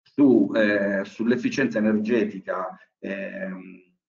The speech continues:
del sito, eh, correlato a quella che è la temperatura, ovvero abbiamo ipotizzato sulla base di letture storiche, abbiamo, ehm, appunto, letture storiche di consumo specifiche della parte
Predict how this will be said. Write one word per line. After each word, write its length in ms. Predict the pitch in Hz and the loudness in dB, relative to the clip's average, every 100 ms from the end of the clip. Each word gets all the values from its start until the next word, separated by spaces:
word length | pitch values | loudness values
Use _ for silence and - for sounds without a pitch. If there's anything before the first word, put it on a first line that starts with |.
| _ | _
del 220 | 98 117 | -2 -2
sito, 720 | - 117 107 107 120 139 - | -2 -4 -4 0 4 4 4
eh, 440 | 117 101 104 98 - | 0 -2 -4 -6 -2
correlato 480 | - 151 113 107 | 0 2 2 0
a 60 | 117 | -2
quella 220 | 110 101 | 0 -2
che 60 | - | -2
è 40 | |
la 80 | 101 | -4
temperatura, 680 | 107 104 104 104 - - - | -2 -2 0 -2 -2 -2 0
ovvero 640 | 131 104 101 117 - - _ | 0 0 0 -2 -4 -12 _
abbiamo 480 | - 123 104 101 98 | -2 0 0 -2 -4
ipotizzato 1120 | 131 - 143 139 - 135 - - - 90 85 _ _ _ _ | -4 -2 0 0 2 2 2 -2 -12 -16 -18 _ _ _ _
sulla 300 | _ 101 95 | _ -4 2
base 300 | 113 117 104 | 2 2 -4
di 100 | 98 _ _ _ _ _ | -6 _ _ _ _ _
letture 520 | 104 104 - 143 139 - | -10 -8 -4 4 4 4
storiche, 760 | - 120 98 - - 90 87 - | 2 4 4 2 -6 -8 -8 -8
abbiamo, 380 | 107 120 101 98 - _ | -2 -2 -2 -8 -16 _
ehm, 760 | - 104 98 95 92 92 90 90 - _ _ _ _ _ _ _ _ _ _ - - - | -6 -4 -2 -2 -4 -4 -10 -14 -20 _ _ _ _ _ _ _ _ _ _ -18 -16 -16
appunto, 260 | - - 113 | -16 -6 -4
letture 260 | 113 127 | -2 -2
storiche 380 | - 131 - - | 0 0 -2 -10
di 80 | - | -4
consumo 680 | 123 113 - 139 113 95 98 | -2 -2 0 2 2 -2 -8
specifiche 680 | - 101 - 120 - 101 95 | -8 -8 -6 -6 -6 -8 -4
della 260 | 110 101 | 0 0
parte 380 | - 117 - 95 | 2 2 0 -8